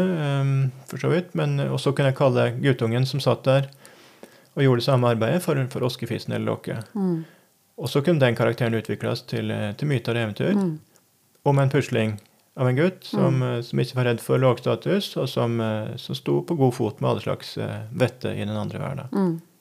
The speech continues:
Speaker 2: Og det gjorde nå også Låke i, i, eh, mytene da, med,
Speaker 1: Nettopp. Ja.
Speaker 2: med, ja, selv om han kanskje lurte dvergene og sånn, så fikk han, eh, laget en del ting og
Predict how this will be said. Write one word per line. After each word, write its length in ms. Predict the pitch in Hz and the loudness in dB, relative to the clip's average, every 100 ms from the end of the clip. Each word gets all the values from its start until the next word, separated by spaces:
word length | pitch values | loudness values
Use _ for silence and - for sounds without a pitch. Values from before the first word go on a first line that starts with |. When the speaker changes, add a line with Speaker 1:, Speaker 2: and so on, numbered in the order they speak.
| _ _ 208 | _ _ -4
Speaker 2:
Og 80 | 185 | 2
det 120 | 202 | 4
gjorde 100 | 220 | 4
nå 120 | 190 | 2
også 220 | 185 - 165 | 0 0 2
Låke 280 | 165 170 | 2 2
i, 420 | 170 156 156 156 156 | 0 2 2 0 0
i, 240 | 170 160 156 | -2 -2 -2
eh, 300 | 156 151 156 | -2 -2 0
mytene 500 | 165 160 180 160 151 | 0 2 2 2 2
da, 160 | 196 196 | -2 -2
med, 260 | - 180 170 | 0 2 2
Speaker 1:
Nettopp. 260 | 160 156 156 _ _ - _ | 0 -2 -6 _ _ -20 _
Ja. 140 | 131 120 - _ | -2 -2 -8 _
Speaker 2:
med, 580 | 190 175 165 160 160 160 | -4 -2 0 -2 -2 -2
ja, 60 | 165 | 0
selv 180 | 185 165 | 2 2
om 60 | |
han 80 | 156 | 2
kanskje 260 | 175 165 165 | 0 -2 -2
lurte 220 | 160 170 | -2 0
dvergene 400 | 160 147 151 147 | 0 2 0 0
og 60 | 143 | 0
sånn, 180 | 165 | -2
så 140 | 165 175 | -4 -4
fikk 180 | 175 - | -6 -2
han, 120 | 156 | 0
eh, 200 | 156 160 - _ _ 180 | 0 -2 -8 _ _ 0
laget 160 | 170 175 | 2 2
en 60 | 160 | 0
del 140 | 151 | -2
ting 260 | 147 156 156 | -2 0 0
og 140 | 160 | -2